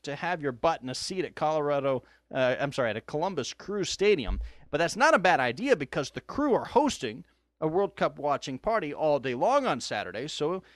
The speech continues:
it would, it would be a great day to be out there. On Sunday, Chivas faces F C Dallas on H D Net. Kickoff is six Eastern, and Dallas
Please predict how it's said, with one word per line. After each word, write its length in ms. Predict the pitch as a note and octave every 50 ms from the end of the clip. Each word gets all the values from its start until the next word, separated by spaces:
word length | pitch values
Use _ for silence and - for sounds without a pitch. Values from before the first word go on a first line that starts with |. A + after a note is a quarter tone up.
| _ _ _ -
it 80 | -
would, 140 | - D#3+ - - -
it 180 | A#3 D4 D#4+
would 100 | F4+ G#3
be 140 | C#3+ C3 B2+
a 60 | C#3+
great 280 | C#3+ - F3 G3 A3 -
day 200 | - C#4 F4 F4
to 100 | - D#3+
be 180 | A2+ A#2 A2
out 220 | F#2+ - - - -
there. 240 | - - - _ - _ _ _ _ _ _ - -
On 160 | G3 G#3+ A3+
Sunday, 460 | - - D4 D#4+ D#4 C4+ A3 C#3 A#2+
Chivas 520 | - - - C4+ C#4 A#3 F#3 B2 G#2 -
faces 460 | - D#3 D3+ D#3 - - C3+ - - - -
F 160 | D3 D3 -
C 240 | - - - C#3 B2+
Dallas 400 | A#2 A#2 A2 D3+ G3+ A3+ - -
on 160 | D3 C3 A#2+
H 320 | F#2 A#2+ C3 A#2+ - -
D 180 | - B2+ A#2 G#2+
Net. 320 | G2+ G#2+ C3 F3 G#3 _
Kickoff 460 | - - G3 F#3 - F#3 D#3+ D3 D#3 - -
is 260 | - C#3+ C3+ A#2 - - -
six 560 | - - - - - G#3 G3 - - - - -
Eastern, 400 | - A#3 A#3+ - - B3 A#3+ A3+
and 180 | F3 F3+ E3+ D3+
Dallas 500 | C#3 G3+ G#3+ A3+ B3 A#3+ G#3+ - - -